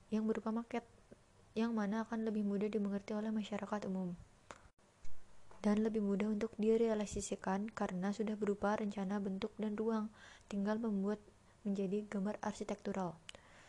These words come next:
Kedua, lebih cocok diterapkan pada kawasan kampus dan kawasan real estate atau kota baru.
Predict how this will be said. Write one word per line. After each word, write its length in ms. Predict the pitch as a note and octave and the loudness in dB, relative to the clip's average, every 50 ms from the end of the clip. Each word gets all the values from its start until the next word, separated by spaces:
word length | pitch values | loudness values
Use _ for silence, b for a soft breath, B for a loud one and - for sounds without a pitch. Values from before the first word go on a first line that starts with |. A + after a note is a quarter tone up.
| B B B B - - | B B B B -2 0
Kedua, 320 | A3 A3+ A3 G#3+ - - | 2 4 4 2 2 0
lebih 240 | - G#3 G3+ A3 G#3 | 0 0 2 2 0
cocok 320 | - A3 G3+ - A#3 - | 0 -2 -4 -4 -4 0
diterapkan 560 | A#3 A3+ A3+ A3 G#3+ G3+ - - - A3+ C4 | 0 0 2 2 0 0 -2 -2 -4 -4 -2
pada 240 | C4 A#3+ G#3+ G3 G#3 | 0 0 2 2 2
kawasan 480 | G3+ - G#3 G3 G3 G3 G3 G3+ G3+ G3 | 0 0 0 0 0 0 0 -2 -2 -2
kampus 480 | - F#3+ F3+ F3+ - A3 - - - - B B B B B B B B - | -2 -4 -2 -2 -4 -4 -6 -8 -16 -20 B B B B B B B B -4
dan 240 | - A3 A3 A3+ - | -2 0 0 0 0
kawasan 480 | - G#3+ G#3 G3+ G3+ F#3 - A3 A3 | 0 0 2 0 0 -2 0 0 0
real 220 | A3+ A3 G#3+ A3 - | 0 0 -2 -4 -4
estate 320 | G3+ - - G#3+ G#3+ - - | -4 -4 -2 -4 -2 -2 -2
atau 160 | G3 G#3+ G#3+ | -2 -2 -2
kota 240 | - A3 G#3+ - G#3 | -2 -2 -2 -2 -2
baru. 240 | G3 G3 F#3 F3+ | -2 -2 -2 -4